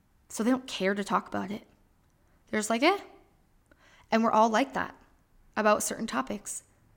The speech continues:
right? If your spouse is really into the sp-, stock market and talks so passionately about the stock market,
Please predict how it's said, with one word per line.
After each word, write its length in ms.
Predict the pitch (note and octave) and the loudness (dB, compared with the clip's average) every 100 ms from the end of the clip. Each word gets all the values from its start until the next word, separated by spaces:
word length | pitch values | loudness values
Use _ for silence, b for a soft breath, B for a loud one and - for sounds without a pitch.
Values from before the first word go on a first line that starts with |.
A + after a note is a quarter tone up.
| _ - | _ -2
right? 200 | G#3+ - | -2 0
If 200 | G#3 A3 | -2 0
your 100 | A#3+ | -2
spouse 360 | B3 G#3 G#3+ G3+ | 2 2 4 0
is 140 | F#3+ | -2
really 380 | F#3+ G3+ G#3 G#3+ | -2 0 0 0
into 200 | G#3+ G3 | -2 -2
the 80 | G3+ | -4
sp-, 160 | - - _ _ _ | -8 -14 _ _ _
stock 360 | - G#3 G3 A3 | -2 0 0 -2
market 420 | G#3+ C#4 D#4 D#4+ - b b b | -4 -2 -2 -2 -10 b b b
and 100 | G3 | -14
talks 380 | - A3 A3+ A3+ | -8 0 0 0
so 240 | - D4+ D#4+ | -2 0 0
passionately 480 | - C#4+ C#4 C#4 | 6 6 6 2
about 140 | B3 A#3 | 0 0
the 80 | A3+ | 0
stock 320 | - B3 A3 | 2 2 0
market, 320 | F#3+ - | -6 -8